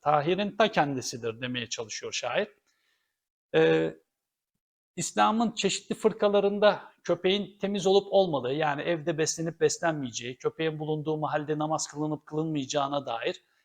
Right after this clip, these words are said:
e, tartışmalar mevcut. E, Nefi'nin iddiasına göre, Malikilik mezhebine göre köpek temiz bir hayvan.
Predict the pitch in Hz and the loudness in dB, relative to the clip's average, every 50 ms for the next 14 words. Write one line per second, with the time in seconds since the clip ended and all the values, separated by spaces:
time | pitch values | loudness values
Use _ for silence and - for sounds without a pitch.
0 | _ _ - 151 143 143 139 139 - 190 190 175 - - - - - 202 202 202 | _ _ -4 -2 0 0 -2 -2 0 0 0 0 0 -2 -4 -2 -2 0 2 4
1 | 202 196 190 - - _ 156 156 135 117 113 175 214 - - _ _ _ _ _ | 4 4 2 0 -4 _ -4 -4 -4 -4 -4 -4 -6 -6 -6 _ _ _ _ _
2 | _ _ _ _ _ - 151 151 151 151 151 156 185 202 202 202 220 226 220 240 | _ _ _ _ _ 2 2 4 4 4 2 2 0 -2 -2 0 -2 0 0 0
3 | 240 214 - - _ _ - 185 151 - 190 175 160 151 - - 156 139 139 147 | 0 -2 -4 -8 _ _ -10 -10 -2 2 4 4 4 4 2 0 -4 -4 -2 0
4 | 175 208 220 208 190 190 196 196 196 185 - 214 185 202 - 185 185 165 - 180 | 0 0 0 0 2 2 2 2 0 -2 -6 -6 -8 -6 -6 -6 -6 -4 -4 -6
5 | 165 185 190 185 151 131 147 175 190 - - 214 - 220 - _ - 208 214 214 | -6 -4 -6 -6 -6 -6 -6 -6 -6 -6 -6 -4 -4 -4 -6 _ -4 -4 -2 -2
6 | 185 151 139 147 143 143 131 120 120 156 202 | -2 -2 -4 -4 -2 -2 -2 0 0 0 -2